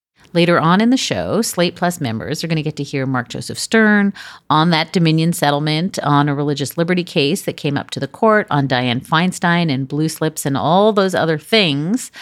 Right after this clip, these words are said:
That conversation with Mark can only be accessed by Slate Plus members. There are lots of benefits to Slate Plus membership, like bonus segments from your favorite Slate shows.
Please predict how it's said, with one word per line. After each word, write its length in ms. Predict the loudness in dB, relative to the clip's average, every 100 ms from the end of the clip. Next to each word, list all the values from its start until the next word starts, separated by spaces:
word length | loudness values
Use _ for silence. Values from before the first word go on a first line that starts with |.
| -16 -14 -8 -4
That 180 | -4 -2
conversation 640 | -2 -2 0 0 2 0
with 180 | -2 0
Mark 220 | 0 2
can 160 | -2 -2
only 380 | 0 0 0
be 160 | -2 -2
accessed 580 | -2 -2 -2 -4 -2 0
by 160 | 0
Slate 400 | 0 -2 -4 -4
Plus 300 | -2 -4 0
members. 460 | 2 4 4 2 2
There 220 | 2 4
are 280 | 4 4 2
lots 480 | 2 2 0 0 -2
of 100 | 0
benefits 560 | 0 0 -2 -4 -6
to 140 | -6 -6
Slate 280 | -4 -6 -4
Plus 280 | -8 -4
membership, 560 | -2 0 0 0 0 0
like 420 | 2 2 0 0
bonus 320 | 2 2 2
segments 480 | 0 0 0 -4 -4
from 160 | -6 -4
your 140 | -4
favorite 480 | -4 -4 -4 -8 -8
Slate 260 | -8 -8 -4
shows. 480 | 2 4 2 -2